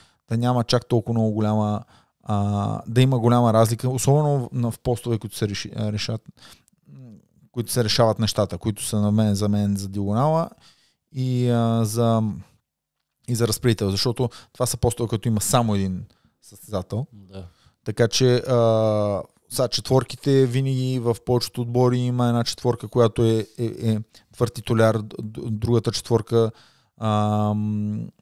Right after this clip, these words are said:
Speaker 1: се бори за местото, както, например, сега Хе-, Хебър, ако трябва да говорим за Хебър, Хебър в момента има четири централни, които могат да играят и четиримата. А, нали, знаеш, че не е лесно,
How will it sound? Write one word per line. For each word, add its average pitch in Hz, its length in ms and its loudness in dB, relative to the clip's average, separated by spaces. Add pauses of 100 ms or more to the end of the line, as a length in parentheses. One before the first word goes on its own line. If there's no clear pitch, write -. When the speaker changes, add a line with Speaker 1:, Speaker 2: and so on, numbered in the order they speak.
(480)
Speaker 1:
се - 160 -2
бори 113 260 4
за 117 120 0
местото, 113 760 0 (420)
както, 123 320 0
например, 117 380 0
сега 107 260 2
Хе-, 113 440 -4
Хебър, 110 640 2
ако 104 200 -8
трябва 107 220 -2
да 107 60 0
говорим 110 300 -2
за 101 100 -4
Хебър, 113 360 0 (440)
Хебър 113 240 0
в - 100 -8
момента 110 480 2
има 117 200 0
четири 120 340 -2
централни, 120 440 -4
които 120 220 -6
могат 117 180 -2
да 110 60 -2
играят 107 260 -2
и - 20 -20
четиримата. - 440 -14 (1000)
А, 101 540 0
нали, 107 300 0
знаеш, 123 260 -2
че - 120 -2
не 127 200 0
е 127 80 0
лесно, 127 680 0